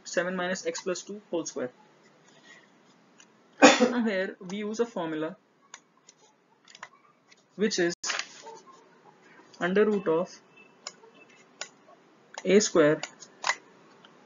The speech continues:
minus x square of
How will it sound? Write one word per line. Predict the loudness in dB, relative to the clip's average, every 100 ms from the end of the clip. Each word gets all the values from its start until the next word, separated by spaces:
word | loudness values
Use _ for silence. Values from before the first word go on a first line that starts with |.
| -20 -20 -18 -2
minus | 0 0 0 0
x | -2
square | 0 2 2 -2 -12 -14 -14 -18 -20 -20 -20 -20 -20 -20 -20 -20 -16 -16 -16 -20 -20 -20 -18 -18 -20 -20 -20 -20 -14 -14 -16 -20 -20 -14 -14 -14 -20 -20 -18 -18 -14 -16 -12 -12 -14 -20 -10 -6 -4 -2 8
of | 8